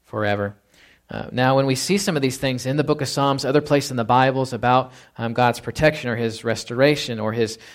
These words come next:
um, kind of guiding us and keeping us, uh, we think, "God is never gonna let me go through anything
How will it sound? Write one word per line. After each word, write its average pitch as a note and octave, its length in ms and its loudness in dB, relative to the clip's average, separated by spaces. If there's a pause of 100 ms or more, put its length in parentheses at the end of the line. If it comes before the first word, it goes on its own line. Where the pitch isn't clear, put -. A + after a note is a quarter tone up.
(100)
um, A2+ 120 -10
kind C#3+ 180 -2
of A2+ 140 -4
guiding C3 400 4
us C3 260 0
and G#2+ 100 -10
keeping D3+ 460 0
us, A2+ 300 -8 (420)
uh, B2 140 2
we C3 100 4
think, B2+ 380 -2 (160)
"God C3+ 360 4
is A#2 260 -6
never A#2+ 320 0
gonna B2 220 0
let A2+ 260 0
me A2+ 120 -4
go A2+ 160 0
through A2+ 220 -10
anything A2+ 560 -8